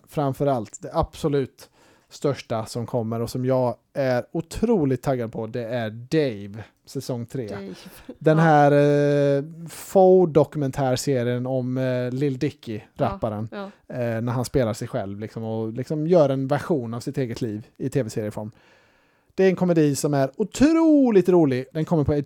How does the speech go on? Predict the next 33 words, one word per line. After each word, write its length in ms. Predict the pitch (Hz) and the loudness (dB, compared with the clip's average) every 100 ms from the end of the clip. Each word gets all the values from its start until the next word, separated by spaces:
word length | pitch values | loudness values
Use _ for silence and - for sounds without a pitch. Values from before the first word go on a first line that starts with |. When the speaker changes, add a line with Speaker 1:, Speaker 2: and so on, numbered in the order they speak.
| - | 0
Speaker 1:
B 120 | 165 | 4
O, 280 | 151 151 165 175 - | 4 4 0 -8 -4
tror 260 | 175 151 | 0 2
jag 80 | 147 | 2
väl 380 | 151 170 180 165 | 0 -2 -6 -6
det 80 | 151 | -2
brukar 260 | 151 151 | -2 -2
vara. 320 | 151 151 143 165 - | -2 0 -2 -6 -6
Eh, 80 | 143 | -4
Speaker 2:
Ja. 80 | 131 | -2
Speaker 1:
och, 380 | 143 - - | -4 -8 -4
eh, 400 | 139 131 127 123 120 _ _ | 0 0 0 -2 -6 _ _
ja, 180 | 135 117 - | -14 -14 -6
jag 420 | 160 135 131 127 - | -4 -2 -2 -4 -4
älskar 360 | 139 117 - | -6 -6 -12
den. 180 | 98 110 _ _ _ - - _ | -14 -14 _ _ _ -20 -20 _
Jag 260 | 247 240 214 | 2 4 6
älskar 420 | 196 - - 156 | 4 0 2 4
verkligen 380 | 156 143 131 123 | 4 2 -2 -2
Dave 240 | 120 113 | -4 -6
och, 520 | 113 - 131 _ - | -10 -8 -10 _ -8
eh, 280 | 131 120 123 | -6 -4 -4
hoppas 320 | 143 - 120 | -8 -10 -12
att 80 | 131 | -12
det 60 | 131 | -12
kommer 180 | 135 123 | -8 -6
vara 220 | 117 107 _ _ _ 214 | -8 -10 _ _ _ 0
minst 200 | 233 - | 0 0
lika 160 | 165 | -4
kul 220 | 139 127 113 | -4 -4 -4
nu, 200 | 113 101 | -6 -10
säsong 320 | - 135 117 | -14 -10 -10
tre. 100 | - | -12